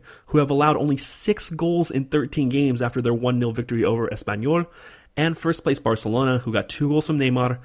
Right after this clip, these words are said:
and a goal each from Luis Suarez and Lionel Messi in a four nil win over Real Sociedad. Barcelona have claimed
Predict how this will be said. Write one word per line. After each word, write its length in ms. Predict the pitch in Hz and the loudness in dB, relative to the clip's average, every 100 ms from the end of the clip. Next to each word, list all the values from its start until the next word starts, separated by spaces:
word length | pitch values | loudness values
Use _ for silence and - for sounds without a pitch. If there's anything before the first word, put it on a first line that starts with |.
| - - - | -20 -20 -4
and 100 | 113 | -2
a 60 | |
goal 300 | 107 117 123 | 0 2 2
each 180 | 120 120 | 2 -2
from 180 | - 107 | -4 -4
Luis 220 | 107 107 | -4 -4
Suarez 500 | - 131 135 131 123 - _ | -4 -2 0 -2 -4 -10 _
and 80 | 110 | -2
Lionel 220 | 110 104 | 0 0
Messi 460 | 104 123 123 120 107 - _ - | -2 -2 -2 -4 -6 -12 _ -8
in 80 | |
a 60 | 107 | -6
four 320 | - 156 165 | 0 2 2
nil 180 | 160 143 | 2 0
win 300 | 131 123 117 | 2 2 0
over 180 | 117 113 | -2 -4
Real 240 | 107 104 | -2 -4
Sociedad. 680 | 104 107 - 101 98 101 87 - - _ _ - | -4 -6 -6 -6 -4 -6 -8 -16 -20 _ _ -2
Barcelona 420 | 123 135 143 135 | 0 2 2 0
have 160 | 127 123 | -2 -6
claimed 300 | - 120 | -4 -4